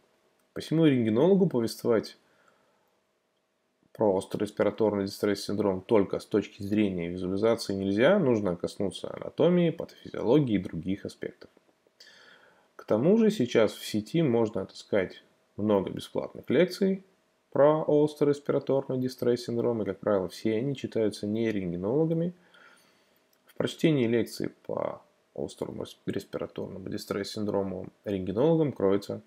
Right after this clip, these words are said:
еще один вызов. Я благодарю за помощь в подготовке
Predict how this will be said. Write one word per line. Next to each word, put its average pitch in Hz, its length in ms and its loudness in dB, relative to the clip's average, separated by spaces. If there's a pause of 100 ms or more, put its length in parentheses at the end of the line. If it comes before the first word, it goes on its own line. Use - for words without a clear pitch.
еще - 300 -8
один 85 280 -6 (320)
вызов. 87 280 -8 (2250)
Я 151 80 4
благодарю 143 360 8
за 135 100 6
помощь 117 400 2
в - 60 -20
подготовке 107 800 0